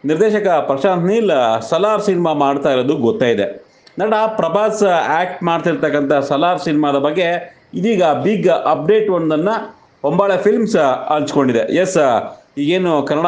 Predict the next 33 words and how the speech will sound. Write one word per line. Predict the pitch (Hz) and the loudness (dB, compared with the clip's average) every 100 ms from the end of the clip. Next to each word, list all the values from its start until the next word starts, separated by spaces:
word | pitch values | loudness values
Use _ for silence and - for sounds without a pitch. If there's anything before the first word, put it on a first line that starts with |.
| 170 | 0
cinema | 165 165 160 | 0 2 2
ರಂಗದ | 156 151 | 0 0
master | 143 143 185 - 175 | 0 0 -2 -2 -2
mind | 160 170 165 | 0 0 -2
ಅಂತಲೇ | 156 160 | -2 -2
ಕರ್ಸ್ಕೊಳ್ತಿರ್ತಕ್ಕಂಥ | 147 151 - 160 151 147 143 139 | 0 -2 0 0 0 0 0 0
ಪ್ರಶಾಂತ್ | 139 143 156 151 | 0 0 0 0
ನೀಲ್ | 202 208 147 113 - - - - | 0 2 0 -2 -8 -20 -10 -2
ಸದ್ಯ | 247 214 208 - | 0 2 2 2
ತೆಲುಗು | 214 233 233 | 2 2 2
ಸಿನಿಮಾದಲ್ಲಿ | 208 196 185 170 175 160 | 2 0 0 0 -2 -4
ಸಿಕ್ಕಾಪಟ್ಟೆ | 160 175 175 156 151 127 - 107 110 | -2 0 0 0 0 -2 -6 -8 -4
busy | 143 160 | 0 2
ಆಗಿದ್ದಾರೆ. | 170 156 147 156 160 - - - - | 2 0 0 0 -2 -10 -18 -12 0
ಕೆ | 220 | 2
ಜಿ | 220 | 2
ಎಫ್ | 208 - | 0 0
ಟೂ | 240 233 | 0 2
ಬಳಿಕ | 214 196 202 | 2 2 0
Salar | 190 185 170 190 180 | 0 0 0 0 0
cinema | 170 165 165 196 | 0 0 0 0
ಮಾಡ್ತಾ | 120 123 139 147 147 | 0 2 0 0 0
ಇದ್ದಾರೆ. | 131 120 - - - _ - | 2 0 -4 -12 -20 _ -4
ಸಲಾರ್, | 196 226 220 226 | 0 2 2 2
ಆ, | 214 175 156 | 4 4 2
ತುಂಬಾ | 151 185 185 170 | 0 2 2 2
different | 139 190 185 233 214 - | 2 0 2 2 0 0
content | 180 180 190 180 | -2 0 0 0
ಇರುವ | 175 175 160 147 - | 0 2 2 0 -2
ಸಿನಿಮಾ | 170 190 | -2 0
ಆಗಿದ್ದು, | 185 160 147 160 190 | 0 0 0 -2 0
ಪ್ರಭಾಸ್, | 170 151 202 202 202 | 0 0 0 -2 0
ಆ, | 160 | 0